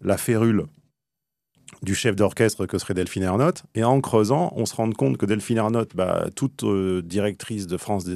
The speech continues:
Télévisions qu'elle est, eh bien, euh, elle était un peu pilotée et à la manœuvre. Et comme je le dis dans une,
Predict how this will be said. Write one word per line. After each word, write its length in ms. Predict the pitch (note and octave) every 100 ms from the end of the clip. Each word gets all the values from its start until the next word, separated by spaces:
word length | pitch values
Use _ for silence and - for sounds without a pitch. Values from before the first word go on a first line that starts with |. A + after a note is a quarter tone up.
| D2+
Télévisions 520 | F#2+ F#2+ F#2+ G2 G2
qu'elle 180 | F#2+ F#2
est, 160 | B2 E3+ - _ _ _ _ _
eh 120 | F#2+ F#2
bien, 260 | G2+ C3
euh, 1120 | D#3 C3+ A2 G2+ F#2+ F#2 F2+ F2 - - - -
elle 200 | E2 E2+
était 300 | - C#3 C3
un 160 | G2
peu 320 | G2+ C3 C3+
pilotée 640 | A#2 A2+ G2 F#2 C3+ D3+ B2
et 80 | G2
à 60 |
la 100 | A#2
manœuvre. 460 | G#2+ G2 G2 F#2 E2+
Et 40 |
comme 240 | F2 A2+ G#2
je 60 |
le 120 | F#2+ F#2+
dis 120 | G2+
dans 140 | F2
une, 300 | F2 E2+ D#2+